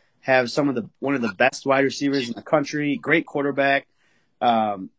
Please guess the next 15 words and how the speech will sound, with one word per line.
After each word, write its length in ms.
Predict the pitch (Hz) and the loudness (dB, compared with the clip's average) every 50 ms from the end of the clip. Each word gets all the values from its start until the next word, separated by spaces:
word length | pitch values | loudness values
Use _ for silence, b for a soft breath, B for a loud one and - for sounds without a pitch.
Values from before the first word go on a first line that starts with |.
| _ _ _ - | _ _ _ -16
just 240 | 127 123 - - - - | -14 -14 -14 -8 0 4
awful 320 | 139 160 175 165 156 160 | 4 4 4 4 2 0
play 260 | - - 165 156 160 | 2 4 4 4 4
calling, 520 | 156 - - 156 147 151 151 151 151 147 - | 2 2 0 2 2 4 2 2 0 -4 -4
awful 340 | - - 151 156 - 170 156 | -2 0 0 0 0 -4 -8
discipline. 800 | 131 117 139 139 - - 123 - - 143 139 139 135 131 135 135 - _ _ _ _ _ _ _ _ - | -8 -8 -10 -10 -10 -10 -12 -8 -6 -4 -2 -2 -4 -4 -6 -10 -12 _ _ _ _ _ _ _ _ -8
Just 220 | 139 117 - - _ _ _ _ _ _ _ _ | -8 -8 -8 -12 _ _ _ _ _ _ _ _
shame 280 | - - - 233 202 160 | -6 0 2 2 2 2
on 180 | 120 107 107 | 2 0 0
you, 120 | 107 107 101 | -2 -2 -4
Dana 320 | - - 98 101 104 98 | -6 -6 -8 -8 -8 -8
Holgorsen. 540 | 92 98 95 95 95 90 - - 101 95 95 _ _ _ | -8 -6 -6 -6 -6 -8 -8 -8 -8 -8 -10 _ _ _
Shame 260 | - - 147 131 107 | -8 -4 -2 0 0
on 160 | 101 92 90 | -2 -2 -6
you. 220 | 87 87 85 87 | -8 -10 -10 -10